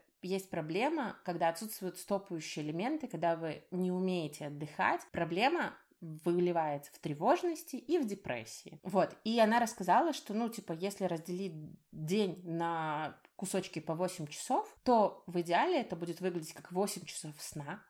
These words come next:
восемь часов работы, интеллектуального труда.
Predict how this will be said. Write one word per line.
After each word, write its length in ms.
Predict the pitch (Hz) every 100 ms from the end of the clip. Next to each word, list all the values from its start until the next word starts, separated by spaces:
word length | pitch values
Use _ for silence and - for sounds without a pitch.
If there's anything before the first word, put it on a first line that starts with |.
| _
восемь 480 | 170 180 214 -
часов 200 | 151 - 156
работы, 680 | - 160 143 127 123 208 233 _
интеллектуального 960 | 214 214 208 190 - 190 185 175 165
труда. 480 | 160 175 165 151 143